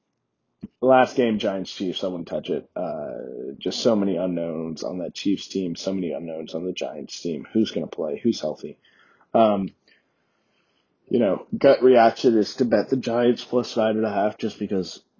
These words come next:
no way that I think that the Chiefs have proven that they should be ten-point favorites over anybody. But, uh, you know, it, we'll have to see the injuries there, because if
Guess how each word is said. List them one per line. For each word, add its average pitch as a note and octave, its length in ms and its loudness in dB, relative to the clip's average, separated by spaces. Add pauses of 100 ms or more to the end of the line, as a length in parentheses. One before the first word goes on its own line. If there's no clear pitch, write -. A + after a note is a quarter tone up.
(340)
no B2 300 6
way G#2 300 4
that G2+ 160 0
I F2+ 80 0
think G2 380 -4 (200)
that G#2+ 380 2
the G2+ 440 6
Chiefs - 420 2
have G2 200 0
proven G#2 360 2
that G2 180 2
they G2 60 2
should G2 200 -2
be F#2+ 320 2 (640)
ten-point F#2+ 420 -2
favorites G2 320 0
over G2 200 2
anybody. E2+ 460 0
But, D2 220 -4 (1200)
uh, E2 500 2
you G2+ 180 0
know, C2+ 200 -6
it, - 220 2
we'll B2 240 8
have A2 200 0
to F#2+ 80 -6
see G#2 200 0
the D#2+ 160 -2
injuries E2 320 -6
there, F2 140 0
because F2+ 320 -4
if F2 100 -8